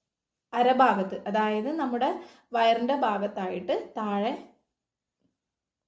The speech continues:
നമ്മുടെ വയറിൻ്റെ ഭാഗത്തായിട്ട് ഇവിടെ ഒരു എലാസ്റ്റിക് ഉണ്ട്. അപ്പം നമുക്കിത് ഷേപ്പ് ചെയ്ത് നിൽക്കാനൊക്കെ ഈ ഒരു എലാസ്റ്റിക് കൊണ്ട് നമ്മുടെ,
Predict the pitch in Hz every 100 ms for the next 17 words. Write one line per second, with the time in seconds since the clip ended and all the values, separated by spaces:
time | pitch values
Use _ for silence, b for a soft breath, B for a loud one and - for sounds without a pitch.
0 | _ _ _ _ _ _ _ _ _ _
1 | _ _ _ _ _ _ _ - 277 294
2 | 294 247 254 269 285 254 226 233 226 214
3 | 240 247 240 240 208 196 233 - 247 190
4 | 175 240 415 - _ _ _ _ _ _
5 | _ _ _ _ _ _ _ _ - -
6 | 294 285 277 302 320 311 277 277 311 302
7 | 311 285 - 262 254 254 302 254 262 269
8 | 269 240 233 - 247 - 240 226 240 269
9 | B B - 262 262